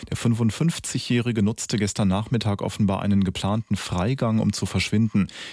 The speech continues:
Er sitzt seit zweitausendeins im Gefängnis in Fuhlsbüttel, unter anderem wegen räuberischer Erpressung. Der Mann hatte schon viele Freigänge, bis jetzt ohne Probleme.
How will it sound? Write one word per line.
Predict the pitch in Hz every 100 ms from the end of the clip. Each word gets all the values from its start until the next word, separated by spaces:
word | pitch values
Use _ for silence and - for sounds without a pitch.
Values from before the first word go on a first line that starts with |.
| -
Er | 85
sitzt | 92 139 - -
seit | 117 110 -
zweitausendeins | - 113 110 110 98 95 - 139 110 -
im | 107
Gefängnis | 98 - 123 110 107
in |
Fuhlsbüttel, | 95 127 127 - 120 113 110 - -
unter | 101 95 98
anderem | 101 101 92
wegen | 92 98
räuberischer | 87 85 90 90 -
Erpressung. | 85 - 117 - 92 - - - - -
Der |
Mann | 85 95 101
hatte | 120
schon | 110 98 92
viele | - 156 160
Freigänge, | - 131 127 131 127 127
bis | 127 -
jetzt | 85 - -
ohne | 107 98 95
Probleme. | - 147 107 85 80